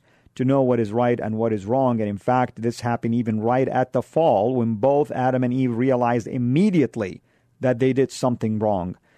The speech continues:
So, um, we need to be always mindful of the biblical teachings and biblical instructions. There's another thing also when it comes to government. And that's the fact that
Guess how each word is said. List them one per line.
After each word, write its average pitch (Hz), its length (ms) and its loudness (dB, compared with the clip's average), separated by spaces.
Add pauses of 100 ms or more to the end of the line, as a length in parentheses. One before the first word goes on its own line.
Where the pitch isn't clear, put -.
(240)
So, 139 500 2
um, 127 420 -2
we 143 180 2
need 180 240 -2
to 170 100 2
be 147 300 -2
always 180 420 2
mindful 139 540 0
of 110 160 -4
the 117 180 0
biblical 139 880 -2 (200)
teachings 117 560 -6
and 117 200 -8
biblical 131 360 0
instructions. 110 580 -6
There's 170 160 0
another 240 300 0
thing 143 200 -2
also 117 380 -2 (640)
when 143 240 2
it 135 160 -4
comes 147 580 -2 (680)
to 139 120 0
government. 120 640 -2 (1120)
And 170 160 2
that's 190 240 2
the - 100 0
fact 254 540 0
that 165 420 2